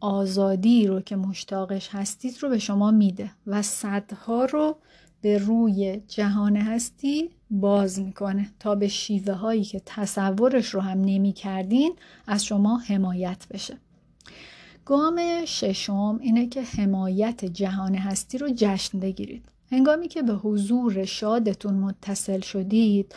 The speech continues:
حمایت جهان هستی رو جذب می‌کنید. برای مثال،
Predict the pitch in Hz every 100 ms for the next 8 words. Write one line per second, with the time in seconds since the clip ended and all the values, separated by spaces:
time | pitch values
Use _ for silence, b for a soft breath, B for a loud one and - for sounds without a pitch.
0 | B B B 220 202 202 196 202 240 277
1 | 233 202 196 196 190 196 190 - 214 240
2 | 202 202 196 190 - 196 - 185 202 -
3 | _ _ 196 196 240 233 202 - 214 190